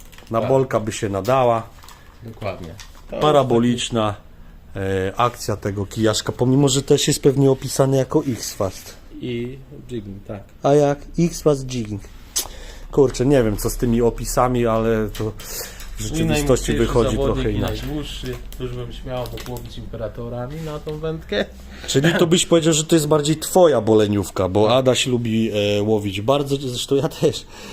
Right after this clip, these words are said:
Speaker 1: <laughs> Bardzo ciężko, dwa siedemdziesiąt cztery do czterdziestu.
Speaker 2: Tak.
Speaker 1: Na wisełce nie ma co z, na mocy kija oszczędzać. Spokojnie ta wędka nam ogarnie bolenia, ogarnie nam szczupaka, jak, jakiś,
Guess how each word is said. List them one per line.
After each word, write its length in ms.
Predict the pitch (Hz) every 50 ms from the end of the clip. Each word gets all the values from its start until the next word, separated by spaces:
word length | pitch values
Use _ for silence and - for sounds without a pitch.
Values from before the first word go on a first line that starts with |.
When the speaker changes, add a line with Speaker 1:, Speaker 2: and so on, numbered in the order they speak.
| 160 - - 160 - -
Speaker 1:
<laughs> 640 | - 131 127 - 156 147 - - - - - - -
Bardzo 440 | 127 120 147 151 160 160 139 151 156
ciężko, 600 | 143 - 160 156 151 147 - - - - 139 127
dwa 220 | 120 127 135 151
siedemdziesiąt 600 | 151 - - 139 139 139 139 135 123 - 139 127
cztery 400 | - - - - 143 135 131 127
do 160 | 123 120 139 135
czterdziestu. 920 | - - - 135 123 123 120 127 143 151 143 151 - - 151 143 143 139 143 -
Speaker 2:
Tak. 100 | 98 - - - - -
Speaker 1:
Na 160 | 120 131 139
wisełce 640 | 131 135 123 - - 139 131 127 - - 123 113 117 117
nie 160 | 113 120 123
ma 140 | 123 120 117
co 160 | 117 - 117
z, 140 | 104 101 104 113 110
na 200 | 113 110 110 113
mocy 460 | 113 120 135 151 151 - - 120 107 104 - - - - - - - - -
kija 360 | - 143 147 143 123 113 -
oszczędzać. 840 | 110 101 - - - 156 156 156 147 127 135 123 120 117 - - - - - - - - - - - -
Spokojnie 600 | - - - - 147 139 - 160 151 147 143 135
ta 140 | 131 135 127
wędka 380 | 117 135 135 127 117 - 127 120
nam 220 | 120 113 113 110
ogarnie 420 | 110 107 113 110 107 107 104 98
bolenia, 500 | 90 92 107 117 123 127 127 120 120 107
ogarnie 360 | 104 98 101 104 101 98 98 95
nam 140 | 95 92
szczupaka, 560 | - - - - 98 - 131 127 131 131 120 113
jak, 320 | 104 113 120 113 120 113
jakiś, 260 | 120 113 - - -